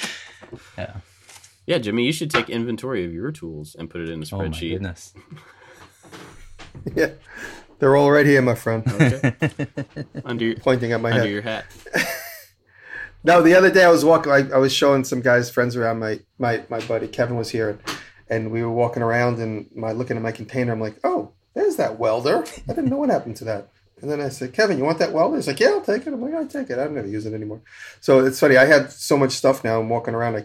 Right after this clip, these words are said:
Speaker 3: forget what I still have and what I don't have. But I have a, I have a blanket, or it's called an umbrella policy for my life. So I have over a million dollars in property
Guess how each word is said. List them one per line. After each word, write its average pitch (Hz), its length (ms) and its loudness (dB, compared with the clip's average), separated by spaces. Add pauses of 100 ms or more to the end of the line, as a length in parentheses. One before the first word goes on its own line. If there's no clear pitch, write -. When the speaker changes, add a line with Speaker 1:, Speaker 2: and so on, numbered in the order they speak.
(160)
Speaker 3:
forget 117 320 -4
what 117 100 -4
I 107 80 -2
still 113 220 -10
have 107 260 -2
and 107 100 -8
what 104 120 -8
I 104 80 -8
don't 107 180 -8
have. 107 220 -8 (420)
But 143 320 4 (100)
I 185 180 6
have 214 180 8
a, 160 200 8
I 156 100 6
have 180 180 8
a 127 80 6
blanket, 139 520 0
or 113 360 -2 (580)
it's - 160 -10
called 135 220 0
an 120 80 0
umbrella 110 320 0
policy 101 580 -4
for - 80 -6
my 110 160 -2
life. 101 460 -2
So 107 240 -4
I 123 80 0
have 110 320 -2 (680)
over 160 280 6
a 147 40 6
million 139 280 6
dollars 120 340 4
in 107 220 -6
property 120 760 -4